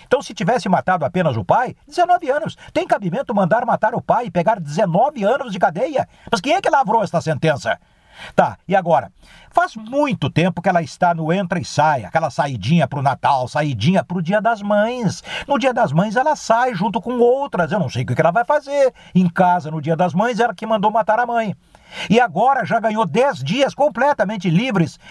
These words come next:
para a celebração da Páscoa. Tem cabimento um país destes?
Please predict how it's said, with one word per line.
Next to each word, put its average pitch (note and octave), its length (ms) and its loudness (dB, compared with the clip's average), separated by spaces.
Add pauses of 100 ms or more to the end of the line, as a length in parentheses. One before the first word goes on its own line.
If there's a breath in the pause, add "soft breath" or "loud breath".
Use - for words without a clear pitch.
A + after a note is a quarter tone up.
para A#3+ 160 2
a - 20 -2
celebração A3+ 540 0
da A#3 100 2
Páscoa. A#3+ 600 -2 (360 soft breath)
Tem F#4+ 140 0
cabimento B3+ 540 0
um G#3+ 60 -4
país F3 360 -2
destes? F3+ 500 -4